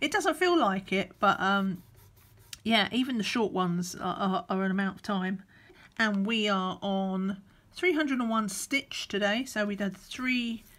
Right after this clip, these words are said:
three squares and that little road drill up the top that I had to do. And we're at point five five percent. So I'm still not even, I'm, I'm just over half a percent.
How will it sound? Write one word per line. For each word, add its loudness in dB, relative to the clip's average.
three 2
squares 4
and 0
that -2
little -4
road 0
drill -2
up -6
the -6
top -6
that -6
I -8
had -8
to -16
do. -4
And 0
we're 2
at -8
point -2
five 2
five -4
percent. -8
So 2
I'm 2
still 2
not 0
even, -2
I'm, -2
I'm 2
just 2
over 4
half -2
a -8
percent. -6